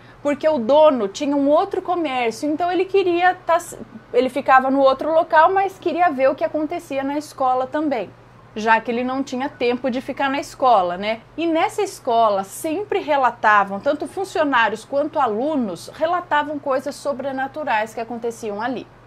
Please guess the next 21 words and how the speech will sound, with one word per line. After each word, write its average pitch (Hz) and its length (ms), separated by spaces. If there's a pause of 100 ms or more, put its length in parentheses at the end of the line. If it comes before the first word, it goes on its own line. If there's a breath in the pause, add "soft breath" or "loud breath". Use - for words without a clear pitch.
(300)
Mas 320 160
o 415 60
fato 440 260
mais 392 240
estranho 339 560
aconteceu 302 960
numa 302 260
noite 311 400
em 330 60
que 302 80
ela 277 160
dava 269 320
aula, 254 460
por 359 200
volta 330 320
das 262 220
oito 330 300
e - 20
meia 247 260
da 233 120
noite. 185 500